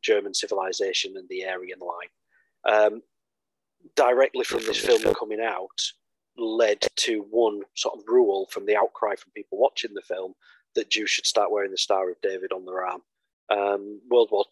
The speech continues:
Two had already been, you know, coming to effect at that point, but this, for me, is a film that can only point towards an increase in anger, hatred, violence towards the Jewish and, Jewish and Roma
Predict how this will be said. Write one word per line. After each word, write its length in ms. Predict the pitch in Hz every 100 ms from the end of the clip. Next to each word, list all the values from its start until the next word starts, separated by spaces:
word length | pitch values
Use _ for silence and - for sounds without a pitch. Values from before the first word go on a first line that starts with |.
| _ -
Two 200 | - 110
had 100 | 104
already 280 | 101 101 95
been, 220 | 98 92
you 80 | 104
know, 60 | 92 -
coming 160 | 98 90
to 100 | -
effect 320 | 131 127 95
at 40 |
that 120 | - -
point, 240 | 98 95 - _ _ _ _
but 200 | - - -
this, 320 | 120 - -
for 220 | - 117
me, 280 | 107 110 107
is 140 | 98
a 40 | 98
film 440 | - 113 101 98 -
that 200 | 98 98 _ _ _ _ _ _ _ -
can 180 | -
only 220 | 120 117 107 -
point 300 | - 110 -
towards 800 | - 107 101 95 92 90 - - - _ _ _ _ _ _ _ _ -
an 120 | 117
increase 920 | 117 120 101 - 107 104 92 - - -
in 520 | 107 104 98 98 98 _ _ _ _ _ _ _ _ -
anger, 420 | 117 110 113 104 -
hatred, 460 | 110 104 - 104 -
violence 540 | 101 104 98 104 -
towards 360 | - 101 98 95
the 60 |
Jewish 400 | - 101 98 -
and, 340 | 98 95 95 95 _
Jewish 260 | 107 101 98
and 120 | 98
Roma 180 | 98